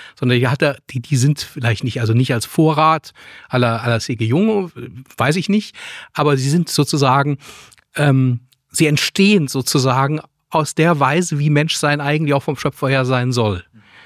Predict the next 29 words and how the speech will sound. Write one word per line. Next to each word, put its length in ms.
Nicht, 360
dass 200
wir 160
eben 480
mit 180
diesen 240
Sinnen 320
ausgestattet 640
sind, 140
mit 100
diesem 220
sinnlichen 420
Apparat 480
ausgestattet 640
sind, 200
der 100
in 160
die 140
Wirklichkeit 520
hinein, 480
äh, 260
gehalten 540
ist, 240
in 100
der 140
Begegnung 500
mit 160
der 140
Welt, 420